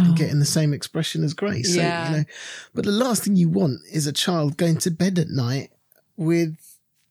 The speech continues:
Speaker 1: with that association in their head. "Oh, they're sleeping. So why are they not, so why are we putting them in a box and putting them in the ground?" You don't want them going
Speaker 2: Anyway, we, sorry, I put us on a tangent there quite,
Speaker 1: Yeah, yeah,
Speaker 2: quite
Speaker 1: yeah.
Speaker 2: quickly, but, um,
Speaker 1: Well
Speaker 2: yeah.
Speaker 1: done. Good job.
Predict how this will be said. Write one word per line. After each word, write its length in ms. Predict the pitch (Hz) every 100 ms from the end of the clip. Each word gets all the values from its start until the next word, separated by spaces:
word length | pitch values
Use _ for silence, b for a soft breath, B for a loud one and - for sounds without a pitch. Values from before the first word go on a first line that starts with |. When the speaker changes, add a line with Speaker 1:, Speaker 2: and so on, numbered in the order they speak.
| _ _ -
Speaker 1:
with 140 | 165
that 140 | 185 -
association 760 | 165 202 180 - 196 208 -
in 140 | 139 135
their 160 | 131
head. 320 | 127 110 156 - _ _ _ _ _ _ _ 175
"Oh, 100 | 156
they're 120 | 180
sleeping. 580 | - 196 190 151 127 123
So 160 | - 151
why 80 | 147
are 20 |
they 120 | 147
not, 240 | 139 - 135
so 140 | 139
why 160 | 139 143
are 20 |
we 140 | 143
putting 180 | - -
them 100 | 139
in 60 | 139
a 100 | 139
box 280 | 147 -
and 40 | -
putting 200 | 131 117
them 80 | 131
in 20 |
the 60 | 127
ground?" 300 | 147 117 135
You 80 |
don't 200 | 269 240
want 160 | 123 123
them 200 | 123 117
going 160 | - 139
Speaker 2:
Anyway, 320 | 214 196 170 170
we, 280 | 190 185 180
sorry, 400 | - 196 156 165 -
I 140 | 175
put 240 | 170 - 202
us 120 | 175
on 120 | 160
a 20 | 165
tangent 440 | 180 160 156 147
there 180 | 151 151
quite, 280 | - 160 123
Speaker 1:
Yeah, 80 |
yeah, 160 | 110 110
Speaker 2:
quite 160 | 110 -
Speaker 1:
yeah. 60 |
Speaker 2:
quickly, 360 | - 156 160 156 -
but, 300 | 165 - 170
um, 260 | 156 160 -
Speaker 1:
Well 120 | 147
Speaker 2:
yeah. 40 | 143
Speaker 1:
done. 200 | 120 139 _ -
Good 140 | 110
job. 200 | - 131